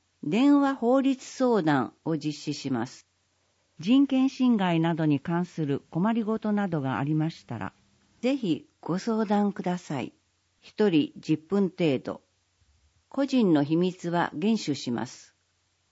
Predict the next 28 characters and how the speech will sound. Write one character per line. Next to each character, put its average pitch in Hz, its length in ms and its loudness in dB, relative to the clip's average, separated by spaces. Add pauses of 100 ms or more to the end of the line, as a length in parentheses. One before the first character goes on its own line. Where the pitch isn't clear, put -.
日 202 340 0
時、 139 280 -2 (240)
十 226 200 2
二 277 140 8
月 269 320 2
六 240 260 4
日 220 280 0
月 185 340 -2
曜、 175 360 2 (360)
午 226 160 2
後 185 320 2
五 226 160 4
時 208 140 -4
か 151 200 -6
ら 127 120 -2
八 143 340 -6
時。 - 260 -12 (680)
相 262 280 0
談 262 320 4
電 202 300 2
話、 120 160 -2 (560)
零 220 240 2
三 175 340 2 (240)
六 185 260 0
七 254 320 4
二 190 300 4
二 180 280 6
の 135 280 2